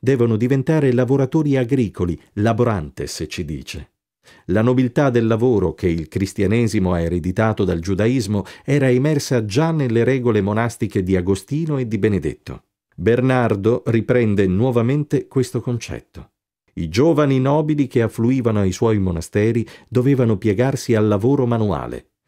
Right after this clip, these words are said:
Per la verità Bernardo dice esplicitamente che neppure il monastero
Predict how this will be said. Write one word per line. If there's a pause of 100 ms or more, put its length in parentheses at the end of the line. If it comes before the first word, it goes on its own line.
(180)
Per
la
verità
Bernardo
dice
esplicitamente
che
neppure
il
monastero